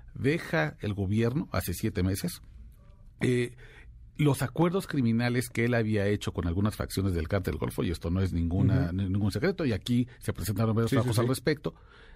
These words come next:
Speaker 1: se deshacen y hay que volverlos a hacer porque no hay continuidad. El candidato de Cabeza de
Speaker 2: Ujú.
Speaker 1: Vaca, el Truco, no queda como el ganador, queda Américo Villarreal,
Speaker 2: Ujú.
Speaker 1: morenista, y entonces los grupos criminales tienen que volver a hacer una
Speaker 2: Claro.
Speaker 1: oferta, ¿no? Decir,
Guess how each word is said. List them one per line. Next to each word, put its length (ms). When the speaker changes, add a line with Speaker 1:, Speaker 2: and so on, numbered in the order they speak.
Speaker 1:
se 200
deshacen 520
y 80
hay 60
que 100
volverlos 560
a 40
hacer 260
porque 280
no 100
hay 60
continuidad. 640
El 120
candidato 580
de 80
Cabeza 300
de 60
Speaker 2:
Ujú. 80
Speaker 1:
Vaca, 200
el 140
Truco, 400
no 260
queda 360
como 200
el 60
ganador, 400
queda 240
Américo 340
Villarreal, 380
Speaker 2:
Ujú. 60
Speaker 1:
morenista, 540
y 80
entonces 500
los 220
grupos 320
criminales 560
tienen 280
que 100
volver 360
a 40
hacer 180
una 140
Speaker 2:
Claro. 80
Speaker 1:
oferta, 360
¿no? 100
Decir, 280